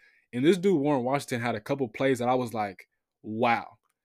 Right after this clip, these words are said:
The average big man in college basketball does not make and is not capable of making some of the passes that Warren Washington makes. He got the,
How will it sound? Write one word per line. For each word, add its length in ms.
The 140
average 360
big 200
man 120
in 60
college 320
basketball 460
does 180
not 300
make 320
and 120
is 100
not 240
capable 400
of 80
making 320
some 160
of 60
the 80
passes 320
that 160
Warren 240
Washington 340
makes. 180
He 120
got 180
the, 240